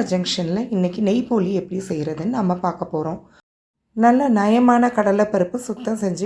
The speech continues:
எடுத்திருக்கேங்க, ஒரு கப் அளவுக்கு. அதோட தண்ணி ஊத்தி அதை ஒரு, ஒரு மணி நேரம் நல்லா ஊற விட்டுருங்க.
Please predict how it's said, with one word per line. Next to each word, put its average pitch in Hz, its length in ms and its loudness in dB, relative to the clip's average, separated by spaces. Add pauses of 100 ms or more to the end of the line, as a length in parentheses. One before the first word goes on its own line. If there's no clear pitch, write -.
எடுத்திருக்கேங்க, 175 580 -2 (140)
ஒரு 185 200 4
கப் 180 220 -2
அளவுக்கு. 170 440 -2 (880)
அதோட 202 300 4 (160)
தண்ணி 220 240 2 (120)
ஊத்தி 180 220 -2 (120)
அதை 185 100 0 (100)
ஒரு, 185 100 4 (140)
ஒரு 190 200 2
மணி 220 160 2 (100)
நேரம் 202 300 0
நல்லா 170 180 2 (160)
ஊற 180 80 0 (120)
விட்டுருங்க. 160 420 -8